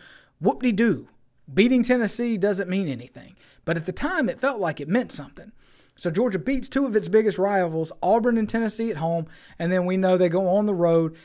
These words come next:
and they're leading Alabama at halftime, but they end up losing that game. So that Alabama game was on the seventeenth of October.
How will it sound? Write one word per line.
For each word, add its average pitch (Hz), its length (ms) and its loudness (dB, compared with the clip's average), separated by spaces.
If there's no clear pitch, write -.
and 120 100 -12
they're 143 100 -2
leading 302 300 2
Alabama 269 480 4
at 247 80 0
halftime, 226 460 0
but 190 100 0
they 196 80 4
end 196 140 2
up 190 100 0
losing 175 300 2
that 143 180 -8
game. 127 300 -14
So - 140 -8
that 233 480 2
Alabama 254 500 6
game 185 240 2
was 170 100 0
on 170 120 0
the 160 80 -4
seventeenth 196 920 -2
of 156 460 -6
October. 156 540 0